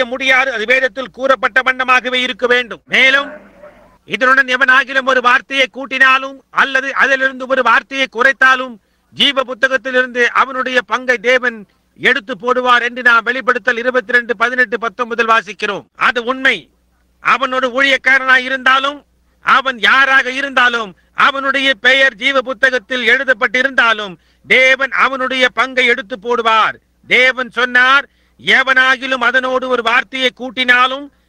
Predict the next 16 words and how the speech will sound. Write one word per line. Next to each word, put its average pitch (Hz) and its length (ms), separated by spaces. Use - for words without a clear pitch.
அல்லது 262 400
ஒரு 240 180
வார்த்தையை 240 440
எடுத்து 220 300
போட்டாலும் 202 600
அவனுடைய 277 580
பெயரை 247 400
நான் 226 260
கிறுக்கி 240 360
போடுவேன்" 226 440
என்று. 165 180
அந்த 262 240
விதமாய்த்தான் 262 600
தேவன் 262 400
அவருடைய 254 460
வார்த்தையை 262 480